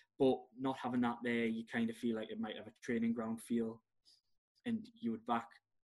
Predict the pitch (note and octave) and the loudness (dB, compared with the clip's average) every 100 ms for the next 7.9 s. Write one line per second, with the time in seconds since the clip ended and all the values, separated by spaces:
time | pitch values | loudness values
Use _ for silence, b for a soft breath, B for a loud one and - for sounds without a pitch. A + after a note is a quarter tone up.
0 | _ G#2 F2+ A2 A2 G#2 - A2 A2 G#2 | _ -20 -18 -12 -10 -8 -6 -6 -6 -8
1 | G2+ - A2 A#2 A2+ G#2 G#2 - G#2+ G#2 | -10 -10 -8 -4 -2 -4 -8 -10 -8 -8
2 | G2+ G2 F#2+ - - A2 - G#2+ G#2+ - | -10 -14 -18 -18 -14 -12 -10 -10 -10 -12
3 | - - A2+ G#2 F#2 F#2 _ b b b | -20 -12 -8 -8 -10 -16 _ b b b
4 | _ G2 F#2 F#2 - - - G#3 - - | _ -16 -14 -16 -20 -18 -12 -10 -10 -14
5 | - G3+ G#3+ G3 - G3 F#3+ F#3+ _ _ | -14 -14 -14 -14 -16 -14 -18 -20 _ _
6 | G#2+ G#2 G#2+ A2 G2+ G2 G2+ F#2+ F#2+ - | -14 -10 -10 -10 -12 -10 -10 -10 -14 -10
7 | G2+ G2+ F#2+ F#2 F#2 F2+ - F#2+ F#2+ | -10 -10 -14 -18 -18 -12 -12 -10 -14